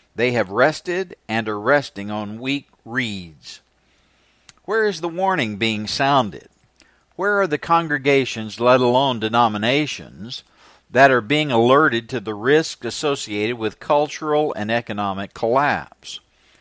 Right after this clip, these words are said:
Europe has suffered two great wars, several inflations, plus the pressures of communist revolution, all since nineteen fourteen.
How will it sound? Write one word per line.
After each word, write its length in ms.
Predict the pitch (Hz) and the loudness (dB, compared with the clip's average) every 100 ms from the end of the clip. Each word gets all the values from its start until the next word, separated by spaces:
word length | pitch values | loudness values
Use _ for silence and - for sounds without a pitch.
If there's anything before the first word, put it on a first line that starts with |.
| _ _ _ _ | _ _ _ _
Europe 460 | 110 147 165 139 - | -2 4 6 4 2
has 180 | 117 110 | -2 2
suffered 440 | 143 135 113 104 | 2 2 0 -8
two 240 | - 151 | -6 -6
great 420 | 147 110 120 117 117 | -4 0 0 0 -4
wars, 560 | 117 110 98 95 127 | -4 -2 -2 -4 -6
several 440 | - 120 123 131 120 | 0 2 2 2 0
inflations, 920 | 110 - 113 107 92 - 90 117 127 _ - _ _ - | -4 -2 0 0 -2 -8 -12 -14 -16 _ -20 _ _ 0
plus 300 | 135 135 - | 4 4 2
the 120 | 107 | -12
pressures 720 | - 143 131 - 104 113 113 | 2 2 2 -4 -6 -6 -6
of 160 | 107 - | -8 -2
communist 600 | 131 127 131 127 127 104 | 0 2 0 -8 -8 -2
revolution, 800 | 113 110 107 104 92 - 107 117 | -2 -2 -4 -6 -8 -10 -10 -6
all 360 | - 113 120 | 0 2 2
since 400 | 120 120 110 104 | 0 -6 -8 -8
nineteen 560 | 101 98 95 - 98 92 | -8 -6 -8 -12 -12 -12
fourteen. 720 | 95 160 156 - 98 92 71 | -10 -8 -8 -8 -12 -12 -14